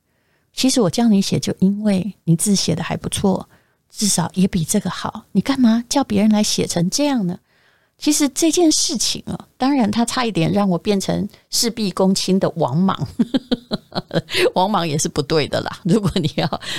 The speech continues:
做这个企业的话。可是他让我相信我自己的能力，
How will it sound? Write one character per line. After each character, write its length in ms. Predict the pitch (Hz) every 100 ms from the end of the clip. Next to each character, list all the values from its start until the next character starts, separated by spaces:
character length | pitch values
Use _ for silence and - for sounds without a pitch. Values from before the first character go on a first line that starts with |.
| -
做 220 | 214 165
这 160 | 151 139
个 160 | 135
企 320 | 151 - 190
业 180 | 160 151
的 140 | - 82
话。 240 | - - - - _ _ _ _ _ _ _ _
可 160 | - 165
是 340 | - 202 175 - _ _ -
他 140 | 190
让 180 | 185 208
我 80 | 151
相 240 | - 170
信 280 | 170 185 160 - -
我 100 | 156
自 180 | - 180
己 160 | -
的 140 | - 156
能 320 | 151 139 151
力， 160 | 156